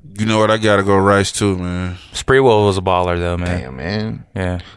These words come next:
Speaker 3: Well, I'm gonna veto this one. <laughs>
Speaker 2: <laughs>
Speaker 3: I'm just joking. Sorry, Spree.
Speaker 2: These are the top sixteen players of
Speaker 3: No, no, no, no. These
Speaker 2: Oh,
Speaker 3: are
Speaker 2: okay.
Speaker 3: just sixteen, uh, players that sort of
Speaker 2: I
Speaker 3: rank,
Speaker 2: got you.
Speaker 3: rank where they, uh,
Speaker 2: I was
Speaker 3: similar.
Speaker 2: like, "What the hell?" <laughs>
Speaker 3: Nah.
Speaker 2: We already did, like, four players. <laughs> Like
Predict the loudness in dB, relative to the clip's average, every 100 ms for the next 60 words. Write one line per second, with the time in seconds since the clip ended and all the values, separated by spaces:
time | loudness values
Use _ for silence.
0 | -4 0 0 0 0 2 2 2 4 4
1 | 2 2 0 -4 -2 0 2 2 0 2
2 | 0 0 -2 -4 -12 -4 -2 -2 -6 -6
3 | -6 -8 -8 -2 0 0 -4 -6 -6 -2
4 | 0 2 2 2 0 0 -2 -4 -2 -2
5 | 2 2 4 2 -2 -6 -4 0 2 2
6 | 2 4 4 4 2 0 2 4 4 2
7 | 2 2 0 2 0 0 -6 -8 2 4
8 | 4 4 4 4 4 4 2 2 -2 2
9 | 4 4 2 0 -2 0 0 2 2 2
10 | 0 2 2 -2 -8 -12 -6 -4 -4 0
11 | 0 2 0 0 -2 -2 0 0 0 0
12 | -2 0 2 2 4 4 4 4 4 4
13 | 4 2 4 2 4 4 6 4 4 0
14 | 0 -2